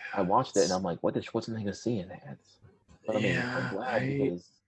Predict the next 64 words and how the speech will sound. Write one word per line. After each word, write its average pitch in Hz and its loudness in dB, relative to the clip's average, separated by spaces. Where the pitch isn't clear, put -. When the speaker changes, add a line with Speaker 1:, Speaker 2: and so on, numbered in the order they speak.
Speaker 2:
I 113 -4
have 139 2
tried. 110 4
I 98 2
really 110 4
have, 98 2
and 95 -2
I, 92 -2
I 98 4
just - -4
don't 101 0
care 98 2
for 98 -2
the 90 2
visuals, 107 4
or, 85 -2
and 87 -6
it's - -8
just - -6
the 90 -2
Speaker 1:
No. 85 -4
Speaker 2:
pacing 101 2
is 92 0
just - -2
so 104 4
uninspired, 92 0
and 95 -2
Speaker 1:
The 92 -18
story 92 2
is 87 2
a 82 0
mess. 85 -4
Speaker 2:
it 110 2
must 110 0
have 113 0
been 104 2
just 101 -2
at 104 0
the 95 -2
time. 90 0
It 82 -2
just 90 -2
was 87 -2
very 98 2
weird 95 2
and 95 0
unusual, 92 2
and 85 -4
it 76 -8
just - -6
caught 95 2
his 87 2
eye, 90 4
'cause 92 -4
you 95 -2
look 113 4
at 101 6
it 92 2
now, 92 -4
you're 90 0
like, 85 -4
I, 87 0
it's - -4
just - -2